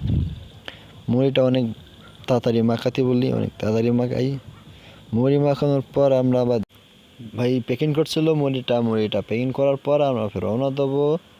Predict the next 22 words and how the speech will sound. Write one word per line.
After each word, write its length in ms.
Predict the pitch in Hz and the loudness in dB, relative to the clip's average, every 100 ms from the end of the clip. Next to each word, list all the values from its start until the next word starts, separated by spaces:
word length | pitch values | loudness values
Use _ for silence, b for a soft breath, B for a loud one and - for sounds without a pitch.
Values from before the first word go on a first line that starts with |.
| - - | -14 -4
আমাদের 480 | 107 107 104 110 | -2 0 0 0
বাসায়। 680 | 110 127 135 147 151 156 165 135 | 0 0 0 0 2 2 -2 -4
বাসায় 480 | 110 104 - 107 | -6 -4 -2 -2
গিয়ে 220 | 113 120 123 | -2 -2 0
মুড়িটা 360 | 117 110 110 | 0 0 -2
খাবো 280 | 113 123 131 | -4 -2 -2
ছাদের 460 | - - 147 151 156 | -4 -2 0 2 0
উপরে। 360 | 151 156 151 160 B B B B - | 0 0 0 -4 B B B B -8
মুড়িটা 360 | 101 117 113 117 | -2 0 0 0
মাখানো 420 | 123 131 143 143 | 0 -2 -2 -2
শেষ, 520 | - - 165 165 - | -2 0 0 0 -4
এখন 260 | 107 110 107 | -4 -4 -4
আমরা 240 | 104 107 | -4 -4
দুই 180 | 101 110 | -2 -2
ভাই 200 | 110 117 | 0 -2
হাঁটা 260 | 120 123 | -2 -4
শুরু 240 | 135 156 156 | -2 0 0
করেছি, 320 | 160 160 170 | 0 0 -2
বাড়ির 400 | 135 123 117 117 - B B B B - | 0 0 0 -4 -8 B B B B -10
উদ্যোগে 400 | 139 131 117 107 98 | -2 -2 -2 -4 -6
চলে 200 | 143 147 | -2 0
আসলাম 400 | 156 165 170 | 0 0 0